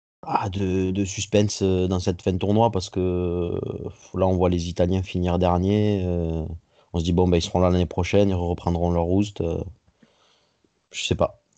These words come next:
Moi, je, je, je voudrais bien qu'on donne un peu leur, leur chance à la Géorgie. Tant qu'on l'a pas essayé, on peut voir. Après, si au bout de trois quatre ans, on voit que les Italiens, ils mettent quarante points aux Géorgiens à chaque fois en barrage, on peut l'arrêter, mais je pense que ça coûte pas grand-chose de l'essayer.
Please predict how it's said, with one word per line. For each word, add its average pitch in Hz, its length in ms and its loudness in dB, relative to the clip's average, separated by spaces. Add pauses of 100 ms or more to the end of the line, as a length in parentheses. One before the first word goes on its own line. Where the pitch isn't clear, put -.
Moi, 104 220 2
je, 98 340 6
je, 95 280 -2
je 95 120 -2
voudrais 95 220 0
bien 110 140 4
qu'on 107 140 -4
donne 98 200 -2
un 98 100 -4
peu 104 140 -6
leur, 90 440 -2
leur 90 160 -4
chance 95 260 -6
à - 20 -2
la 95 120 -2
Géorgie. 92 400 -4
Tant 107 120 0
qu'on 104 140 0
l'a 101 120 4
pas 101 180 -4
essayé, 101 260 -4
on 107 100 -4
peut 101 100 -4
voir. 107 300 0 (360)
Après, 104 300 -2
si - 180 -6
au 98 80 0
bout 101 120 0
de 98 180 2
trois 92 200 -2
quatre 101 240 -2
ans, 104 140 2
on - 20 -2
voit 101 160 2
que 90 440 -4
les 90 180 -4
Italiens, 95 300 0
ils 98 120 2
mettent 92 160 -2
quarante 90 260 -2
points 98 160 -2
aux 92 60 0
Géorgiens 92 460 -2
à 87 40 -4
chaque 87 200 -6
fois 95 360 2
en 85 60 -2
barrage, 92 480 2 (560)
on 95 140 -4
peut 101 120 2
l'arrêter, 104 400 6
mais 87 480 -2 (380)
je - 100 -20
pense 98 200 -4
que 95 100 -10
ça 90 140 -8
coûte - 180 -12
pas 95 140 0
grand-chose 92 360 -4
de 90 60 -4
l'essayer. 87 380 -4